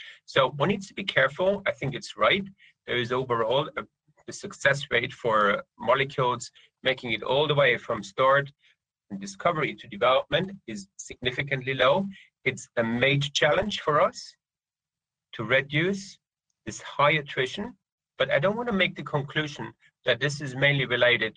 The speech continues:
to in vivo experiments. Yeah, there are many other factors, um, and it brings back to what I have put in there. We need to have a much more better and in-depth understanding about the biology.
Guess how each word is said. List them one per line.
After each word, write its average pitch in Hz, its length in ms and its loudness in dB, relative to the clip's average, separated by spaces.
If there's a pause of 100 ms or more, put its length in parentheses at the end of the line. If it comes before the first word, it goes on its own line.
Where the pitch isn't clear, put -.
(120)
to 127 160 -6
in 110 100 -4
vivo 110 260 0
experiments. - 760 -4 (460)
Yeah, 120 120 4
there 120 160 2
are 117 60 2
many 131 380 2
other 123 180 4
factors, 139 720 -2 (640)
um, 113 380 4 (100)
and 120 100 0
it 107 140 -8
brings 120 260 -4
back 123 360 2
to - 100 -12
what 120 220 0
I 117 100 4
have 117 260 -2
put 127 160 -4
in 120 140 -2
there. 110 200 4 (460)
We 131 80 -4
need 165 180 -2
to 160 80 -4
have 147 260 2 (100)
a 123 60 -2
much 139 420 0
more 123 240 -2 (100)
better 120 460 4
and 113 240 -6
in-depth 120 400 0
understanding 123 760 -2 (260)
about 110 280 4
the 101 60 -2
biology. 95 640 0